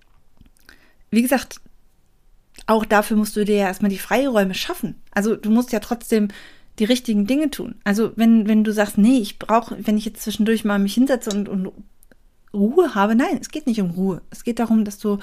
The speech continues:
die Räume schaffst, in denen du, die du so gestalten kannst, wie du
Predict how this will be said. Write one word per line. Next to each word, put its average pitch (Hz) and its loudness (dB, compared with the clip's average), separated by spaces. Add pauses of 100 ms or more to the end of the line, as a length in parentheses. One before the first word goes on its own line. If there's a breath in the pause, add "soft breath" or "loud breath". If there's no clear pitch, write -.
(720 loud breath)
die - -8
Räume 226 0
schaffst, - -6
in 202 -2
denen 208 0
du, 208 -2
die 202 -2
du 208 -2
so 208 -4
gestalten 233 0
kannst, 208 -4
wie 202 -6
du 202 -2